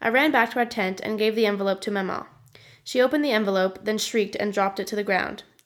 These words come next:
Eve grabbed it, but he couldn't read, so I snatched it from him.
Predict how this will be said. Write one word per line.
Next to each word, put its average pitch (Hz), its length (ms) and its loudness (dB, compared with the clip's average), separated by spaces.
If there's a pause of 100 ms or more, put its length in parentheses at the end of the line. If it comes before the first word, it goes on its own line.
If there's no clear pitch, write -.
Eve 226 220 -2
grabbed 190 300 4
it, - 360 -6
but 226 100 0
he 226 80 -2
couldn't 233 320 -2
read, 185 320 0
so 214 80 0
I 202 80 2
snatched 196 340 -4
it - 80 -16
from 196 200 -6
him. 208 220 -10